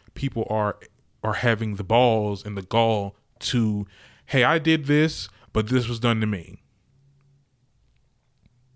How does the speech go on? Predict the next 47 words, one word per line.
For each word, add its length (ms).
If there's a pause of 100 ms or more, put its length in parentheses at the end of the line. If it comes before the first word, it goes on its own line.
And 120
I'm, 160
and 160
I, 140
I 80
feel 200
so 200
sorry 260
for 120
myself. 340
These 160
people 300
did. 280
You, 260
you 100
don't 180
think 220
that 100
this 160
is 120
hurting 300
them 160
too? 360 (960)
Sharing 400
their 160
stories? 680 (360)
And 320
once 180
you 80
share 180
your 160
story, 400
it 120
shows 340
that 160
you 60
were 180
a 60
part 320
of 100
it. 200 (420)
She, 280
I 160
mean, 160
I 80
mean, 220
like, 240